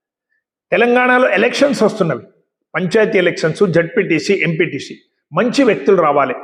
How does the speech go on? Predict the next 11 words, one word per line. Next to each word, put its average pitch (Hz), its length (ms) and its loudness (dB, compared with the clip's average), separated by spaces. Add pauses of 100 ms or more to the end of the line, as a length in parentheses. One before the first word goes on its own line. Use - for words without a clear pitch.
(100)
దేశం 202 360 0
అభివృద్ధి 175 360 2
కావాలి. 147 380 0 (320)
ఈ 165 40 2
దేశంలో 208 480 2
ఆరు 175 280 2
లక్షల 202 340 0
యాభై 185 360 4
వేల 175 200 2
విలేజెస్ 196 520 0
ఉన్నవి. 139 220 -4